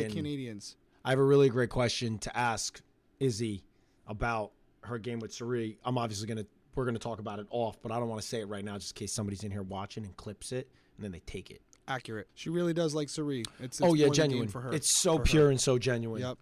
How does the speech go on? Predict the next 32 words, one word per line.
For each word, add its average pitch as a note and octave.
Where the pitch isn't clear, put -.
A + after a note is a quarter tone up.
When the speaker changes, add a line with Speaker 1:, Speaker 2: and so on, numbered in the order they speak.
Speaker 1:
Um, B2
Speaker 2:
Yep, C#3+
for -
sure. A#2+
Speaker 1:
this D#3+
is D#3+
gonna F3+
be D#3+
pivotal C#3
for C3
Sari. A#2+
I A#2
think D3
right D3+
now C3+
you're C#3
gonna B2+
see C3
a A#2
side B2+
of A#2+
Sari B2+
that A#2+
I B2
don't B2+
think A#2+
anybody C3
has C#3
ever C#3+
seen. E3
Um, B2
oh, A#2+